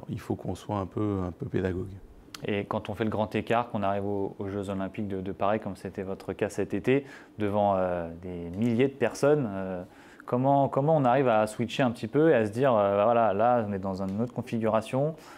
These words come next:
Speaker 2: euh, il y a une pression supplémentaire, il y a des, des athlètes, euh, qui sont, euh, qui sont très, très forts, qui ont un niveau très élevé.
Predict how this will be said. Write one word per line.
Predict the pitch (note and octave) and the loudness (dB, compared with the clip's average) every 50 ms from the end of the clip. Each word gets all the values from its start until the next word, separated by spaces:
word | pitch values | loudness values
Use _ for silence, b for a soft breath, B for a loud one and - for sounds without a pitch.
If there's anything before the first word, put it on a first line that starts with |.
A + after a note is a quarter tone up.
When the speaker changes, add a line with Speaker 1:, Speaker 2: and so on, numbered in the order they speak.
| B B B - | B B B 0
Speaker 2:
euh, | G#2 G2 G2+ G2 G2 | 2 2 4 2 2
il | G2 | 2
y | G2 | 0
a | G2 | -2
une | F#2+ | -4
pression | - - G2 - G#2 | -4 -6 -6 -4 -6
supplémentaire, | F#2 - - - G2+ F#2+ F#2 G2 G2 - B2+ C3+ C3+ C3+ C3 | -10 -10 -8 -6 -6 -4 -4 -4 -2 0 2 4 4 4 4
il | A2 | 4
y | G2 | 2
a | |
des, | F#2+ F2+ F#2+ F#2+ F#2 F2+ F2+ F2+ | 0 -2 -4 -4 -4 -6 -6 -6
des | F2+ F#2 F2 F#2 | -8 -6 -6 -6
athlètes, | F2+ F2 - - G#2 G2 G2 - | -6 -6 -4 -4 -4 -2 -2 -4
euh, | F#2 F2 F2 E2+ E2 B B B B B B B _ - | -4 -2 -2 -4 -4 B B B B B B B _ -14
qui | - G2+ | -12 -12
sont, | - - - G2+ G2+ G2 | -10 -10 -8 -8 -6 -4
euh, | F#2+ F2+ F2+ F2 F2 E2+ E2+ E2+ D#2+ - - - - - - - - - | -4 -4 -2 -4 -4 -4 -4 -6 -6 -8 -10 -12 -12 -14 -16 -18 -20 -20
qui | - - | -18 -18
sont | - - - F2+ F2+ F2+ - - - - | -14 -12 -12 -12 -12 -12 -14 -16 -14 -10
très, | - - G#2+ G2+ | -6 -6 -6 -4
très | - - G#2 | -4 -4 -6
forts, | G2+ - B2 B2 B2+ - - | -2 0 0 0 0 0 -2
qui | F#2+ | -6
ont | F#2 | -6
un | F#2 | -6
niveau | F#2 F#2 F#2 G2 G2 F#2 | -6 -6 -6 -6 -8 -8
très | - - - A#2 A2 G#2 G#2+ | -8 -4 0 0 2 2 2
élevé. | G2+ G2+ A2 B2 C#3+ | 0 2 2 2 0